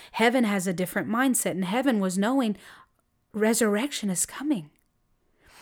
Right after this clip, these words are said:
And so when we have heaven's perspective, we can look at something dead and say, "Oh, but yet it shall live." And that is the glorious thing about having a transformed mind that's been touched by heaven. God says in Isaiah, "My thoughts are higher than your thoughts, and my ways are higher."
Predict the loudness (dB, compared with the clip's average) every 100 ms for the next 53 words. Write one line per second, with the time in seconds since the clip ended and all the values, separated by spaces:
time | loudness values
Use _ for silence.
0 | -2 2 8 8 8 4 4 6 4 2
1 | 0 0 0 -2 -4 -4 -2 0 0 2
2 | -2 0 0 0 0 -2 0 -2 0 0
3 | 2 2 2 0 2 2 2 0 2 -2
4 | 0 -2 0 -2 -2 -2 0 0 0 0
5 | -2 -2 -8 -10 -20 _ _ _ _ _
6 | -20 -20 -6 2 4 6 8 10 8 8
7 | 2 0 2 6 6 4 2 2 2 0
8 | 0 -2 -2 -2 -2 -4 -6 -4 -2 0
9 | -2 -2 -4 -2 -4 -8 -12 -20 -20 -6
10 | 0 2 2 2 0 -2 -6 -4 -4 -2
11 | -6 -4 -4 -2 -2 -4 -2 -2 -2 0
12 | 0 0 0 0 -2 -2 -2 0 0 -2
13 | 0 0 2 -2 -2 0 0 0 -2 -4
14 | -4 -2 -4 -4 -4 -2 -2 -2 -4 -4
15 | -6 -8 -10 -10 -12